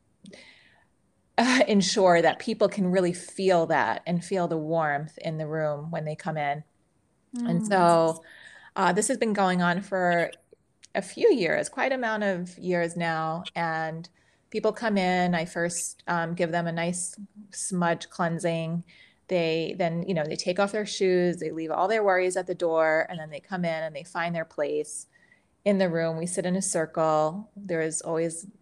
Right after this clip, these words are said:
Speaker 1: little nosh and snack. And I just want people to feel like they're really at home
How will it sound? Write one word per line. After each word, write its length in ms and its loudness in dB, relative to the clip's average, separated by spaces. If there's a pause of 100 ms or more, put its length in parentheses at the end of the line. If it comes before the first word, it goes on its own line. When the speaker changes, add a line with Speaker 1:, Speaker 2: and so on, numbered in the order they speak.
(200)
Speaker 1:
little 240 0
nosh 480 0
and 320 -8
snack. 560 -2
And 280 -4 (380)
I 60 2
just 180 2
want 200 2
people 240 2
to 120 -6
feel 360 2
like 180 0
they're 180 -2
really 320 0
at 100 4
home 520 -4